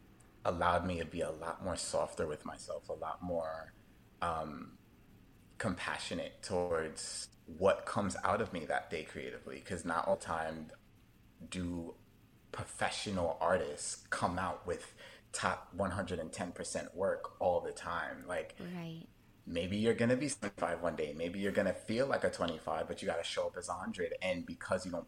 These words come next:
Speaker 1: feel a hundred, you're gonna feel like damaging yourself every day.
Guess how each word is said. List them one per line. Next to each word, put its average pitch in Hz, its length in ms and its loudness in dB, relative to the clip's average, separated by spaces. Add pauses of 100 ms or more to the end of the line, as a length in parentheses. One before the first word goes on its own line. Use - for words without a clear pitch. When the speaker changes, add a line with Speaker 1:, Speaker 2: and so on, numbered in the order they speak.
Speaker 1:
feel 98 220 -4
a 82 40 -4
hundred, 90 380 -6
you're 82 100 -10
gonna 82 220 -4 (140)
feel 90 480 0 (340)
like 85 240 -2 (160)
damaging 92 500 0
yourself - 420 -6
every 82 180 -14
day. - 300 -6